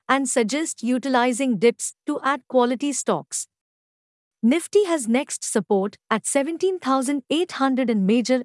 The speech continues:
around seventeen thousand six hundred zone. Finally, comes the list of stocks to watch for the day. Bullish stocks: Bank of Baroda,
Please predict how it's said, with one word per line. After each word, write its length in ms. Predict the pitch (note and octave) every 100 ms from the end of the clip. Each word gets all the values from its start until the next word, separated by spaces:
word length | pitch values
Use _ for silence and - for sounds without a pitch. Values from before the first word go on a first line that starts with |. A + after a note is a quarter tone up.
| -
around 400 | G#3 A3+ B3 C4
seventeen 560 | - C#4+ E4+ F4+ F#4
thousand 460 | - A#3+ A#3+ C4 C4+
six 300 | - F4 -
hundred 420 | - B3 B3 G3
zone. 380 | F#3 F3 D3+ - _ _ _ _ _ _ _ _ _
Finally, 560 | - D4 F#4 E4 F#3 F#3 _ _ _ D#4
comes 260 | F4+ G#4
the 120 | E4+
list 340 | C#4+ C4 - C#4+
of 120 | C4
stocks 520 | - - B3 B3+ -
to 100 | B3+
watch 380 | F#3+ A3 B3+ -
for 180 | A#3+ G#3+
the 160 | G#3
day. 300 | F#3+ F3+ - _ _ _ _ _ _ _ _ _ -
Bullish 380 | G#3 E4+ G#4+ G4+
stocks: 460 | - D4 D4 -
Bank 360 | G3+ A#3 A#3 B3+
of 160 | A3+ F3
Baroda, 500 | F3+ F#3 F3 G3